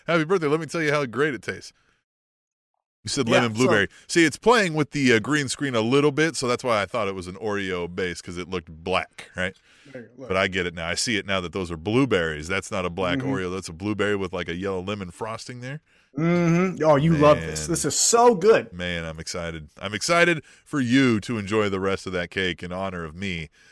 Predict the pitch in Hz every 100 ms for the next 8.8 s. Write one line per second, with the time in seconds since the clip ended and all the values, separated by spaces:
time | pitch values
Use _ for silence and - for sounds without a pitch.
0 | _ _ - 87 80 87 87 80 78 78
1 | - 92 87 82 - - - - - -
2 | - - 247 294 349 330 381 392 311 247
3 | 170 196 220 135 - - 311 370 339 247
4 | 277 320 403 415 - _ _ _ _ _
5 | - 202 202 180 202 175 160 170 - 226
6 | 160 165 160 160 208 143 131 110 98 98
7 | 95 349 294 104 - 104 95 - 104 87
8 | 80 _ - - 139 - 180 254